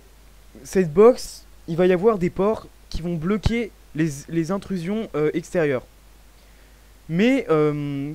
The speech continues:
pour que vos amis puissent se connecter sur votre serveur, il va falloir ouvrir certains ports. Donc c'est ce que je vais vous montrer, euh, tout de suite. Euh, bon, moi, comme j'ai, euh, j'ai une Darty Box,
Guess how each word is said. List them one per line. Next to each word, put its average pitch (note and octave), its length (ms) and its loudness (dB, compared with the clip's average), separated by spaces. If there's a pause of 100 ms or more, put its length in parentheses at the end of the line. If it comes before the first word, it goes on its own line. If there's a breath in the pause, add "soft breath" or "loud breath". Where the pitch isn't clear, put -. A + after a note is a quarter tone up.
pour A#3+ 200 -2
que A3 100 -4
vos F3+ 320 -2
amis G#3 180 -2
puissent - 240 -14
se E3+ 100 -6
connecter F3+ 300 -6
sur F3 120 -8
votre D3+ 120 -6
serveur, E3+ 280 0
il F#3 60 0
va F3 80 -2
falloir F#3+ 320 -2
ouvrir G#3+ 320 -2
certains F#3+ 300 -6
ports. C3 220 -6 (340 soft breath)
Donc D#3 140 -8
c'est F3+ 100 -10
ce - 80 -12
que G3 80 -8
je D#3+ 60 -10
vais E3+ 60 -10
vous F#3 100 -6
montrer, F#3 300 -4
euh, D#3 180 0
tout E3 120 -12
de D#3+ 60 -14
suite. - 300 -12 (640 soft breath)
Euh, D#3+ 280 2
bon, F3 260 -4
moi, G3+ 360 -2
comme G#3 240 -4
j'ai, E3+ 380 -6
euh, D#3 680 -4
j'ai D3 160 -6
une E3 60 -4
Darty G3+ 260 -4
Box, - 400 -4